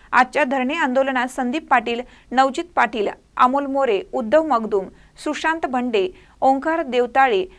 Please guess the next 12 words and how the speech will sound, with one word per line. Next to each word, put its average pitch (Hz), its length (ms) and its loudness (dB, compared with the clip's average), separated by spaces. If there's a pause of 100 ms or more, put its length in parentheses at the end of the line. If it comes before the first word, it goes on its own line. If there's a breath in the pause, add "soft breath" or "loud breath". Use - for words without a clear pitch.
(140 soft breath)
राजेश 269 440 2
शंभू 262 240 -6
शेट्टे, 262 480 -2 (400 soft breath)
सचिन 302 300 0
हेरवाडे, 226 540 2 (180)
पोपट 269 280 0
संगपाळ 240 500 0 (100)
हे 277 100 -8
उपस्थित 214 560 -6
होते. 208 360 -2 (400)
महानकर 302 360 -4
न्यूजसाठी 254 600 -6